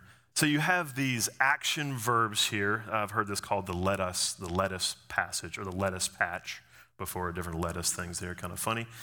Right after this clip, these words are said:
not so much. Um, but there's different action verbs there about spur on. So let us do cer-, certain things. Let us spur on, let us get together, let us be together, let us encourage.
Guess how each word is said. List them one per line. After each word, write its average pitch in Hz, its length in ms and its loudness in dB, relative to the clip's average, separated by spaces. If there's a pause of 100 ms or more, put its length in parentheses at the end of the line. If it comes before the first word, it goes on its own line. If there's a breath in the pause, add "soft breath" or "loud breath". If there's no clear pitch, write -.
(360 loud breath)
not 82 160 -6
so - 120 -6
much. 120 320 -4 (380 loud breath)
Um, 98 480 0 (1000 loud breath)
but 135 60 4
there's 127 160 4
different 160 280 4
action 147 220 2
verbs 135 220 2
there 131 140 4
about 120 300 2
spur 185 460 4
on. 120 380 0 (160)
So - 180 2
let 139 260 2
us 180 180 0
do 147 220 2
cer-, 135 220 4
certain 120 240 2
things. 107 220 0
Let 123 100 2
us 160 120 2
spur 147 340 2
on, 120 240 2
let 127 220 4
us 135 180 2
get 117 420 0
together, 120 500 0
let 113 140 0
us 113 80 0
be 117 300 2
together, 101 480 0 (220 loud breath)
let 113 240 4
us 117 180 0
encourage. 120 800 -2